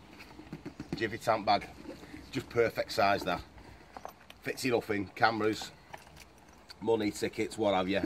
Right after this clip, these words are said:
and it's very unobtrusive. You, when you're riding, you can't even see it, can't even see it. But whoever, like I say, if you've got these, you'll know, you will know.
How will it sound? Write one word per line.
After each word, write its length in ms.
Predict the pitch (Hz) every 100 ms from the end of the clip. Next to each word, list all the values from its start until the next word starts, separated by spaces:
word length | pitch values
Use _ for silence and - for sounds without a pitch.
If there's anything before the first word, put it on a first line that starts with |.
| - - -
and 160 | 98
it's 120 | 95 87
very 460 | 90 104 98 95 -
unobtrusive. 640 | 95 92 - 87 85 90
You, 60 | 90
when 160 | 117 110
you're 100 | 110
riding, 280 | 101 90 87
you 60 |
can't 240 | 85 95 87
even 140 | 78
see 200 | - 80
it, 80 | 80 -
can't 160 | - 95
even 140 | 85
see 180 | 85 90
it. 140 | 85 - - - - - - -
But 360 | 127 120 113 - - - - - - - - - - - - - - -
whoever, 380 | 120 117 107 110
like 280 | 92 110 107
I 20 |
say, 180 | - 104
if 100 | 104
you've 120 | 107
got 180 | 131 110
these, 260 | 101 95
you'll 100 | 98
know, 160 | 95 90
you 140 | 101
will 180 | 98 98
know. 320 | 98 92 90